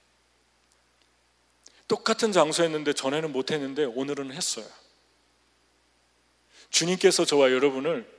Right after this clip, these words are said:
비슷한 상황으로 데려가시는데 그때 하나님이 놀라운 승리를 우리에게 주십니다. 언제입니까? 성령 안에서 심을 때, 하나님을 선택할 때. 여러분과 저의 삶에서 하나님이 많은 기회들을 주었는데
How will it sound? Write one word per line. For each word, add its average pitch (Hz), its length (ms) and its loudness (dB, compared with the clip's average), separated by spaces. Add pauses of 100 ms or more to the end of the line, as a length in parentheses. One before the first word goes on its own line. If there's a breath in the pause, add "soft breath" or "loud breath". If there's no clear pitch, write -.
(240)
비슷한 202 420 -2
상황으로 175 580 -6
데려가시는데 123 800 -6 (760 soft breath)
그때 - 420 -8
하나님이 156 400 -10
놀라운 165 600 -2
승리를 170 480 -6
우리에게 117 560 -10
주십니다. 110 460 -10 (300 loud breath)
언제입니까? 123 720 -10 (100)
성령 165 480 -10
안에서 120 320 -12
심을 151 320 -4
때, - 180 -18 (840 soft breath)
하나님을 180 680 -6 (480)
선택할 - 500 -12
때. - 180 -18 (2750 soft breath)
여러분과 165 460 4
저의 143 220 4
삶에서 160 500 -4
하나님이 165 420 -10
많은 175 480 -12
기회들을 175 500 -4
주었는데 135 580 -8